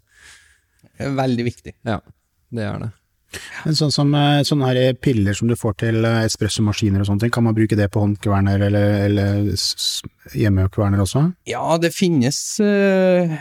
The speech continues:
Speaker 1: sånn type rensemiddel for hjemmekverner også.
Speaker 3: Ja.
Speaker 1: Grinds type.
Speaker 2: Mm.
Speaker 1: Det er, ehm, eh, næringsmiddelgodkjent, eh, rensemidler. Det, det, det er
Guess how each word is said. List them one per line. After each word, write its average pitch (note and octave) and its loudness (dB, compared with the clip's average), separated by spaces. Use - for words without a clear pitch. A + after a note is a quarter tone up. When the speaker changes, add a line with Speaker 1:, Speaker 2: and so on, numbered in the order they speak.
Speaker 1:
sånn D#3+ -2
type D3+ -2
rensemiddel B2 0
for C3+ 0
hjemmekverner B2 2
også. D3+ -2
Speaker 3:
Ja. G2+ 0
Speaker 1:
Grinds C#3+ 0
type. - -4
Speaker 2:
Mm. A#2+ -2
Speaker 1:
Det D3 2
er, C3 2
ehm, C3 -2
eh, C3+ -4
næringsmiddelgodkjent, B2+ 0
eh, C#3 2
rensemidler. B2+ -2
Det, D3+ 0
det, E3 2
det D#3+ -2
er E3+ 2